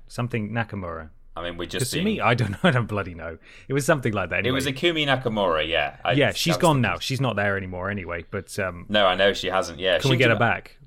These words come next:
Speaker 2: Shinji Mikami, I think, was there at the Ghostwire <laughs> Tokyo thing,
Speaker 1: Yes,
Speaker 2: but,
Speaker 1: he was. He was
Speaker 2: but was
Speaker 1: there.
Speaker 2: not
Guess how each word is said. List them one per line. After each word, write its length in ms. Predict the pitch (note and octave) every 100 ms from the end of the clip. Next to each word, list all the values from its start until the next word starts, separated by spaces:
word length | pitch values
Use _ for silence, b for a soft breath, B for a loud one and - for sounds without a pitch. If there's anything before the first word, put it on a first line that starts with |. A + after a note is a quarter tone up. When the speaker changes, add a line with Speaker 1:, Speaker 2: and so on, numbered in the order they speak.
| _
Speaker 2:
Shinji 280 | - D3 C#3
Mikami, 420 | C3 B2+ A#2+ A2+
I 40 | A2
think, 300 | A#2 A2 G#2+ _ G#2+
was 400 | G2 A#2 G#2+ G2+
there 400 | G#2 F#2+ D#2+ D#2+
at 100 | -
the 80 |
Ghostwire 540 | F#2 F2 - - G2 E2+
<laughs> 20 |
Tokyo 520 | - A#2 - G2 E2+
thing, 340 | - - E2 D3
Speaker 1:
Yes, 160 | D3
Speaker 2:
but, 160 | A#2+ E2
Speaker 1:
he 60 | C3
was. 420 | B2+ A2 F#2+ F#2+
He 140 | G#2
was 220 | G#2 G#2
Speaker 2:
but 40 | G#2
was 140 | G2
Speaker 1:
there. 80 | G#2
Speaker 2:
not 300 | G#2 G2+